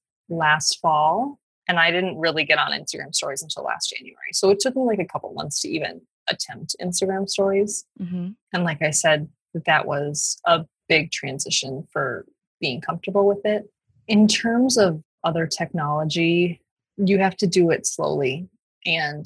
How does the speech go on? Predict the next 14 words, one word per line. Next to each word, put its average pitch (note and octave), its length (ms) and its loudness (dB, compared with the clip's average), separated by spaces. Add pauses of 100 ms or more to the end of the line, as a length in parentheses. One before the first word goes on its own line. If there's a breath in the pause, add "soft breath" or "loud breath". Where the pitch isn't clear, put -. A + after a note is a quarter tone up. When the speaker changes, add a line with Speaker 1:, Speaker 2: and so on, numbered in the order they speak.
Speaker 1:
it's C3+ 240 -6
like F3 180 2
shiny D#3+ 360 -2
object D3 320 -2
syndrome. E3+ 340 -8
There's D#3+ 240 -6 (100)
always F3+ 360 2
something F3 340 0
new. D3+ 280 -4
There's D3+ 260 0
always E3 280 -2
something F3 300 -6
else. D3 360 -4
There's E3+ 180 -2